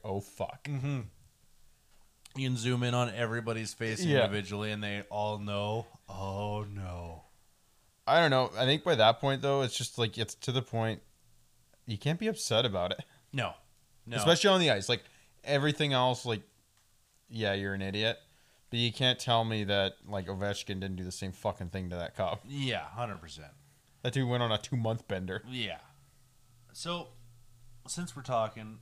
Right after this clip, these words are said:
Speaker 2: Colorado, I wanna bring it up. Cale Makar. He seems like he's kinda the next thing.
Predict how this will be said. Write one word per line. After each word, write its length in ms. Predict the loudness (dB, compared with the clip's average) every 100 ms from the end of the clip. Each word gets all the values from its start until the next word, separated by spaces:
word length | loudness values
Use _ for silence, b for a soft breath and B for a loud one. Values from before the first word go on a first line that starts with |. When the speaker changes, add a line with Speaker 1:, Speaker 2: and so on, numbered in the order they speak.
| -20
Speaker 2:
Colorado, 720 | -12 -8 -6 -4 -4 -6 -10 -14 -20 -20 _ -20 -20 _ _ -20 -20 -14
I 120 | -6 -2
wanna 200 | -2 -2
bring 160 | -2
it 60 | -2
up. 240 | -4 -4 -16 _ _ _ _ _
Cale 220 | -4 -2
Makar. 460 | -2 -2 -2 -2 -4 -12 -18 -20 -18 -18 -20 -20 -20 -20 -20 -20 -20 _ _ _ _ _ -18
He 320 | -14 -10 -10
seems 500 | -10 -10 -6 -6 -4
like 220 | -4 -6
he's 240 | -6 -10 -8
kinda 320 | -4 -4 -2
the 140 | -4
next 400 | -4 -4 -6 -12
thing. 240 | -16 -16